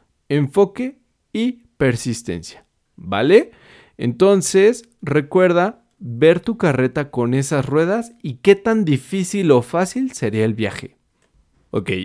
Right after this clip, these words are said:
ya que viste tus puntos de oportunidad de, de tus ruedas de la carreta, la siguiente pregunta que te tienes que hacer es ¿en qué quieres mejorar? Y es muy fácil, las ruedas de la carreta ya te lo dijeron,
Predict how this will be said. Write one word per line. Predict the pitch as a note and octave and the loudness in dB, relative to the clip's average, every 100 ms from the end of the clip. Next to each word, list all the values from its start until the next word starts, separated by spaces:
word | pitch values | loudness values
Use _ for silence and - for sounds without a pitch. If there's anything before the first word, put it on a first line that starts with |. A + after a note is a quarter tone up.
| - | -10
ya | A2+ B2+ C#3 | -2 -2 2
que | E3+ | 0
viste | D#3+ E3 C#3+ - F2+ F2+ | 0 -2 -4 -8 -8 -8
tus | - A#2 - | -6 -8 -6
puntos | - D3 D3 F3 | -4 -4 -2 -2
de | C#3+ | -2
oportunidad | C#3 D#3 C#3 E3 E3 D#3+ C3+ - _ _ | -2 -6 -4 -4 -4 -4 -6 -10 _ _
de, | G2+ G2+ F#2+ F2+ F#2 F2+ B1 - | -14 -10 -8 -8 -8 -10 -10 -14
de | F2 F2 D#2 D2 F#2 | -14 -12 -12 -14 -16
tus | - F2 | -14 -8
ruedas | F#2+ G#2+ A2 | -2 -2 -2
de | A#2+ | -2
la | B2 | -4
carreta, | D3+ C3+ - A2 _ _ _ _ _ _ _ _ _ _ _ _ - | -4 -4 -6 -14 _ _ _ _ _ _ _ _ _ _ _ _ -2
la | C3 | 0
siguiente | C3 C#3+ D3+ E3 | 2 2 0 0
pregunta | E3+ E3 D3+ E3+ | 0 0 0 -2
que | C#3+ | -2
te | C3 | -4
tienes | C3+ C#3 C#3+ | -2 -2 0
que | D3+ | -2
hacer | C#3 A#2 G#2+ - | 0 -4 -6 -10
es | C#3 B2+ B2 - _ | -6 -6 -8 -16 _
¿en | D#3 C#3 | -6 -4
qué | C#3+ C#3 | -4 -2
quieres | D3+ D3 C3+ | 2 2 2
mejorar? | C#3 C#3 D3+ F3 F3+ - - _ _ _ _ | 0 0 -2 -2 -4 -12 -20 _ _ _ _
Y | D#3+ D#3+ | -2 0
es | E3+ - | 0 0
muy | F3 F#3+ F#3 | 2 2 2
fácil, | B3 C#4 B3 F#3+ E3+ _ _ - | 0 0 0 -2 -4 _ _ -6
las | A2+ A#2+ A#2+ A#2 | -2 0 0 0
ruedas | C#3 D3+ C#3+ | 2 2 2
de | C3+ | 0
la | B2+ | 0
carreta | B2+ B2 C3+ C#3 | -2 -4 -2 0
ya | C3+ B2+ | 0 0
te | C3 | -2
lo | B2 | 0
dijeron, | C3 C3+ F3+ D#3 C#3 | 0 0 -2 -4 -6